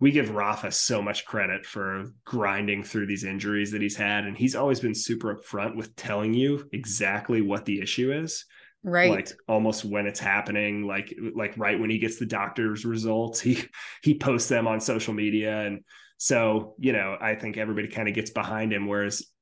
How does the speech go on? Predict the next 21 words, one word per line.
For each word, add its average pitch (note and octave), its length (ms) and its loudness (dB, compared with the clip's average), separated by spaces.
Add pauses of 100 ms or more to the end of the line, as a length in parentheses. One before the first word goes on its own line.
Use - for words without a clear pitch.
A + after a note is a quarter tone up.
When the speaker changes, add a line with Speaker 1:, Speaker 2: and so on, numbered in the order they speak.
Speaker 1:
Djokovic A#2 480 -2
is A2+ 140 -4
a A2+ 80 -4
little A2+ 200 2
more, G#2 460 0 (440)
uh, F#2+ 160 -2
private B2+ 580 2 (220)
with G#2+ 220 -2
what's A2 220 0
going G#2 240 2
on G2+ 140 0
with G#2 100 -8
his G2+ 100 -2
body, G2+ 400 0
which A#2+ 300 -2 (240)
is C3+ 140 6
also D#3+ 280 6
understandable G#2+ 640 2
because A2 360 0
when G#2+ 140 -2
you're G#2 340 -2